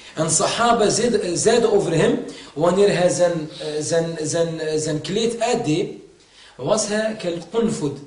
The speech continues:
Sahaba zeiden, "Kana dhahruhu kal qunfud." Zijn rug was als een egel.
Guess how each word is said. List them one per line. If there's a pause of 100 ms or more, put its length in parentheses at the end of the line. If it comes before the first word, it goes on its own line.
(280)
Sahaba
zeiden, (200)
"Kana
dhahruhu
kal
qunfud." (360)
Zijn
rug (380)
was
als
een
egel.